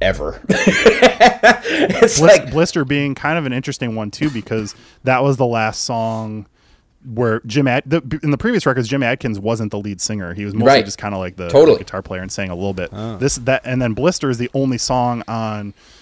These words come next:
Speaker 2: Clarity where he's not the lead vocalist. Um, I can't remember the other guitar, guitar player's name off the top of my head.
Speaker 1: Yeah.
Speaker 2: Um, where
Speaker 1: It
Speaker 2: he still sang.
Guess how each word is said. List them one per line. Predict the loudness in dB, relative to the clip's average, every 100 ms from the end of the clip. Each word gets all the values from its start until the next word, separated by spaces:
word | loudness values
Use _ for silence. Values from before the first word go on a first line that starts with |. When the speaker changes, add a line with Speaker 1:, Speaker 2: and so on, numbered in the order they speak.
| _
Speaker 2:
Clarity | 0 0 2 -2
where | -2 -4
he's | -6 -8 -4
not | -4 -6
the | -10
lead | -12 -10
vocalist. | -10 -10 -12 -10
Um, | -12 -12
I | -12
can't | -10 -10
remember | -10 -10
the | -12
other | -14
guitar, | -16 -18 -18 -18 -14
guitar | -12 -12
player's | -12 -12 -12
name | -14
off | -14
the | -14
top | -14
of |
my | -12
head. | -12 -14 -12 0
Speaker 1:
Yeah. | 0 0
Speaker 2:
Um, | -6 -18 -18 -4
where | 0
Speaker 1:
It | 0
Speaker 2:
he |
still | 0 -10
sang. | -10 -12 -14